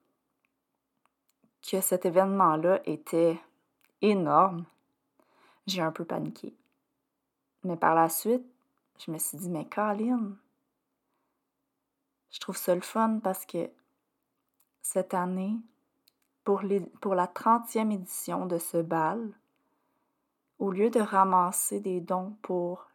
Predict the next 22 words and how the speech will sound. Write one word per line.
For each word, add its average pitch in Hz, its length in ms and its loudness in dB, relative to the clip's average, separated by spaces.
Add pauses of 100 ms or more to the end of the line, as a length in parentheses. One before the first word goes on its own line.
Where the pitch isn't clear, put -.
la 165 240 -2
recherche - 800 -8 (220)
pour 214 160 -8
le 196 120 -2
cancer, 196 500 -6 (1300)
ils 202 100 -6
ramassent 190 400 -2
les 185 100 -4
dons 190 200 -2
pour 196 220 -6
le 170 100 -4
soutien. - 680 -8 (960)
Soutien - 440 -8
psychosocial, 196 1000 -6 (340)
soutien 185 680 -10 (600)
monétaire, 190 840 -6 (640)
soutien 165 760 -8 (120)
capillaire, - 760 -8 (440)
toutes 277 180 -4
sortes - 440 -4
de 170 80 -2
soutiens. » - 460 -10